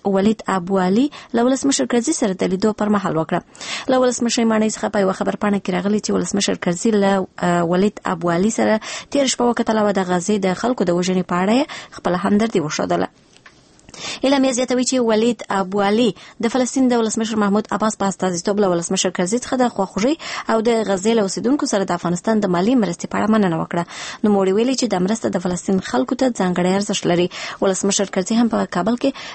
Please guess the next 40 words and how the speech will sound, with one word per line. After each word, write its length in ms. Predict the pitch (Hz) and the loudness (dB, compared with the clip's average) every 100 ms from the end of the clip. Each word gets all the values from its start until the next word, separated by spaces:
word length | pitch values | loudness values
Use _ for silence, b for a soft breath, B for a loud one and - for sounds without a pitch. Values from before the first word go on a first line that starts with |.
| - | -2
د 60 | 247 | 0
فلسطین 360 | 262 254 285 | 0 0 -2
سفارت 320 | 262 226 214 | -2 -2 -2
د 40 | 214 | -2
پرانیستلو 480 | 196 196 190 208 202 | -2 -2 0 0 0
هرکلی 380 | 185 - 185 | -2 0 0
وکړ 260 | 214 262 294 | 2 2 2
او 200 | 269 247 | 2 2
هغه 180 | 233 233 | 2 2
یې 100 | 247 | 2
د 180 | 226 226 | 0 2
دواړو 140 | 254 | 2
هیوادونو 360 | 208 180 190 196 | 2 0 0 0
ترمنځ 320 | 190 185 226 - | 0 0 0 -2
د 140 | 175 175 | -4 -2
اړیکو 180 | 180 185 | -2 -4
لپاره 320 | - - 220 | -2 -4 -2
مهم 340 | 214 202 170 170 | 0 0 2 0
وباله. 460 | 165 170 165 - _ _ _ _ - - B B B B B B B B B B | 0 -2 -2 -4 _ _ _ _ -20 -20 B B B B B B B B B B
پر 120 | 294 277 | 0 2
غزې 360 | 294 311 302 294 | 2 2 2 2
تړانګې 420 | 269 269 269 269 262 | 2 2 2 2 2
د 20 | 247 247 | 2 2
اسرائیلو 340 | 240 214 220 233 | 0 0 2 2
د 80 | 226 | 2
حملې 240 | 202 202 220 | 2 2 2
د 20 | 208 | 2
غندلو 300 | 196 202 269 | 2 2 2
لپاره 340 | 214 180 185 190 | 2 2 0 2
نن 200 | 214 247 254 233 | 4 4 4 2
جمعه 300 | 208 247 214 | 2 2 2
د 220 | 185 190 - | 0 0 0
کابل 180 | 208 277 | 0 0
ښار 140 | 277 262 | 0 0
په 140 | 233 226 208 | 2 2 2
ځینو 180 | 247 208 | 2 2
سیمو 300 | - 240 233 | 0 0 0
کې 260 | - 247 196 | 0 -2 -2
خلکو 240 | - 190 208 | -4 -2 0
مظاهرې 380 | 214 208 180 | 0 2 0